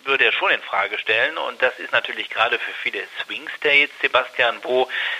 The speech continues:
das Thema Öl ganz, ganz wichtig ist, dann schon noch mal eine Frage oder eine Antwort, äh, die sich viele nicht nur einmal anhören werden, sondern zweimal anhören werden. Ich will damit nicht sagen, dass da irgendwas entschieden ist, aber es wird noch spannender.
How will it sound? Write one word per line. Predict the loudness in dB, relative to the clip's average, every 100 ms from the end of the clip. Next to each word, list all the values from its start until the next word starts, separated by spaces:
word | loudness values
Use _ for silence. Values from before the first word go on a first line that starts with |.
| -6
das | -10 -4
Thema | 0 2 2
Öl | 0 -2 -2 -4 -12 -10 -6
ganz, | -4 -2
ganz | -2 -2 -4
wichtig | -8 -8 -4
ist, | -4 -4 -10 -12 -14 -14 -2
dann | 0 0
schon | -2 2
noch | 0 2
mal | 0
eine | 0
Frage | -4 0 0 2
oder | 0
eine | 2 2
Antwort, | 2 0 2 4 4 0 -4 -8 -8 -6
äh, | -6 -4
die | -6
sich | -2 0
viele | 2 2 0
nicht | 0
nur | 0 2
einmal | 2 2 2
anhören | -2 -2 0 4
werden, | 2
sondern | 4 2 2 2
zweimal | 2 4 -2
anhören | -2 -8 -8 -8 -6
werden. | -6 -6
Ich | -2
will | 2
damit | 2 2 -4 -10
nicht | -8 2
sagen, | 4 4
dass | 0
da | 0
irgendwas | 0 0 -2
entschieden | 0 0 -2 -2
ist, | -2 2
aber | 2 2 0
es | 0
wird | -4 0
noch | 0 0
spannender. | 0 0 0 2 2